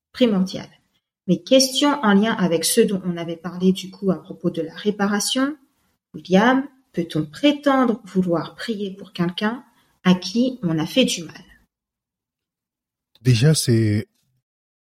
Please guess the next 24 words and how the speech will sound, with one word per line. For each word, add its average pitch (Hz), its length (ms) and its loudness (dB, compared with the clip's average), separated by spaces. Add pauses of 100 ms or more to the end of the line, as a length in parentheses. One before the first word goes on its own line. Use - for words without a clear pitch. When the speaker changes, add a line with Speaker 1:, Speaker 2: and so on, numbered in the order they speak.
(320)
Speaker 2:
si - 280 2
on 165 140 6
a 143 120 4
fait - 240 4
du 113 160 2
mal 117 220 4
à 113 80 4
quelqu'un, 127 560 0
on 113 200 -4
a 107 140 -2
répandu 104 680 -4
la 104 140 0
calomnie, 110 760 2
ou 123 100 6
on 113 180 4
a, 107 380 4 (320)
c'est - 220 -6
pas, 117 160 2
peu 123 160 4
importe 123 600 4
le 104 280 0
degré 107 320 2
du 101 140 -4
mal, 123 440 0